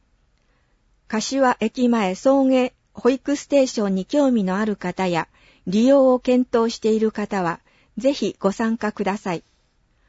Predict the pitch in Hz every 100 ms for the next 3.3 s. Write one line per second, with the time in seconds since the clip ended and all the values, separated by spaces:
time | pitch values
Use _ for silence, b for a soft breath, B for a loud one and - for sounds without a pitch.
0 | _ _ _ _ - 196 - 214 _ _
1 | _ - 202 233 269 - 233 233 254 240
2 | 214 214 208 190 - 190 - 190 202 -
3 | 240 208 175